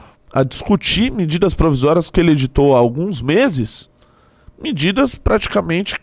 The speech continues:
que dão um pouco da cara do governo, de ministérios,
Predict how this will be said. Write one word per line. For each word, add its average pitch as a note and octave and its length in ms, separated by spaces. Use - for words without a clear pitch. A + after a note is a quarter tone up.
que C#4 140
dão G#3+ 360
um A#3+ 60
pouco A3+ 300
da - 120
cara F#3+ 520
do B2 80
governo, B2 480
de A#2+ 100
ministérios, B2+ 880